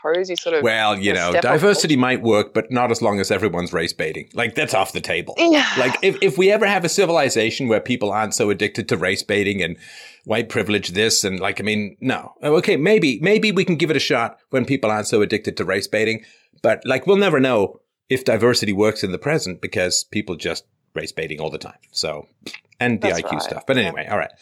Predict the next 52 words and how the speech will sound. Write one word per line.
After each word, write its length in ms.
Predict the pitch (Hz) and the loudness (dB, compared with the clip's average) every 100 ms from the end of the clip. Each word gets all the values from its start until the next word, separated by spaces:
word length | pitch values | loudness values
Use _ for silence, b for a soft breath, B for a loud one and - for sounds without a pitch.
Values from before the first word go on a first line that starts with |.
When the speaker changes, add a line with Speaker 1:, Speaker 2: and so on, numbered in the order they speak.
| B B B B B B B | B B B B B B B
Speaker 2:
So 220 | - 214 | 0 4
as 80 | 190 | 4
far 180 | - 220 | 2 0
as 60 | 233 | 2
Speaker 1:
Right. 60 | |
Speaker 2:
this 100 | 208 | 2
Speaker 1:
Um, 100 | 220 | 2
Speaker 2:
negotiation 640 | 254 185 - 165 214 226 196 | 4 4 4 2 2 2 0
goes, 440 | 123 110 117 - | 2 2 2 0
you're 180 | 143 135 | 0 2
looking 320 | 151 190 226 | 2 2 2
for 640 | 202 - 135 107 104 110 - | 0 0 0 4 2 0 -4
creative 480 | - 131 143 180 143 | -2 2 4 2 2
win-win 400 | 120 127 113 107 | 2 2 2 0
solutions, 600 | 98 92 82 - - - | -2 -2 -4 -8 -16 -10
right? 200 | 101 123 - _ _ _ _ | -6 -6 -10 _ _ _ _
You 200 | 120 127 | 0 2
have 220 | 156 185 | 2 0
to 40 | 277 | 0
Speaker 1:
Okay. 20 | |
Speaker 2:
have 220 | 160 160 156 | 2 2 0
a 60 | |
rule 320 | 123 202 220 180 | 2 2 2 0
within 260 | 175 156 | -2 -2
yourself 500 | 139 123 147 131 113 | 0 0 0 0 0
that 140 | 113 - | -4 -6
says, 400 | - 101 104 - _ _ | -2 -2 -2 -4 _ _
"I'm 140 | - 85 | -8 -4
not 200 | 95 104 | -6 -2
gonna 140 | 135 | -4
bully, 320 | 117 117 120 98 | 0 0 2 0
I'm 100 | 90 | -2
not 160 | 95 - | -2 -2
gonna 120 | 120 | -4
force, 380 | - 107 107 90 | -2 0 0 0
I'm 100 | 90 | -2
not 180 | 113 - | -4 -2
gonna 140 | 123 | -4
escalate, 460 | 107 - 104 101 - | -2 -4 -2 -2 -2
and 160 | 104 | -4
as 80 | 104 | -4
sure 280 | - 180 170 | -4 -2 0
as 100 | - | 0
hell, 380 | 131 85 78 b b - | -2 -2 -4 b b -8
I'm 140 | 92 | -6
not 220 | 95 113 - | -6 -6 -6
gonna 140 | 113 | -8
try 240 | - 95 | -6 -6
and 120 | 85 78 | -6 -4
get 220 | 85 - | -6 -6
my 300 | 85 82 85 | -10 -8 -8
way." 380 | 76 78 - | -6 -8 -8